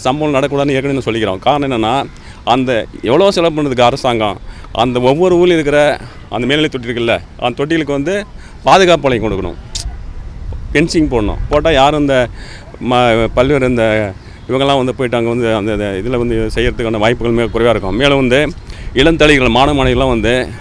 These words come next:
நீச்சல் தெரியாதனால போயிட்டு தண்ணியில் மூழ்கி இருக்கிறாங்க. அவங்களுக்கு வந்து முதல்வரும் மற்றவங்களும் வந்து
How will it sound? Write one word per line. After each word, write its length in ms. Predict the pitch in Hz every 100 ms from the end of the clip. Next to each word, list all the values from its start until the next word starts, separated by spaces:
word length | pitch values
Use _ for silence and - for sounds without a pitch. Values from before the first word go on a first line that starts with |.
| - 127
நீச்சல் 260 | 147 165 147
தெரியாதனால 320 | 139 131 131 120
போயிட்டு 260 | 127 139 143 - - - - -
தண்ணியில் 260 | 131 147
மூழ்கி 240 | 139 143 127
இருக்கிறாங்க. 340 | 131 120 101 - - - - - -
அவங்களுக்கு 280 | 127 123 131
வந்து 180 | 143 156 - - - - 101
முதல்வரும் 380 | 123 139 139 120
மற்றவங்களும் 340 | 135 131 131
வந்து 200 | 127 139